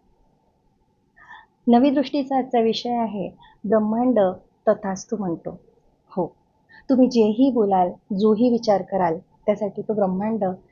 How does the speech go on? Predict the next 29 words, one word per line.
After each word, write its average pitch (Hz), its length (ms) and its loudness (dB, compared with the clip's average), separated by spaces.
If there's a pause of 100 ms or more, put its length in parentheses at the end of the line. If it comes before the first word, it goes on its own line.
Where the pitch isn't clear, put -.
(140)
हा 220 40 4
तथास्तु 196 500 -2
म्हणत 175 300 -2
असतो. 175 220 -8 (720)
आता 226 160 2
हेच 233 260 2
बघा 214 240 4
ना, 175 100 -4 (500)
तुमचे 220 260 0
आई-वडील 190 640 0 (100)
किंवा 202 220 -6
आजी-आजोबा 196 760 -2 (680)
यांच्या 214 260 4
तोंडातून 247 640 4 (280)
नेहमी 247 340 6
सहजच 240 460 4
असं 247 180 -2
ऐकलेलं 208 420 0
वाक्य 196 340 0
असेल 202 340 -2
आहे 202 200 -2
की 214 160 -2
शुभ 208 340 -2
बोलणाऱ्या. 185 460 -2 (920)
अगदी 196 200 0
बरोबर. 175 340 0 (680)
जेव्हा 220 380 0
आपण 214 360 -4 (400)
एखा-, 226 420 4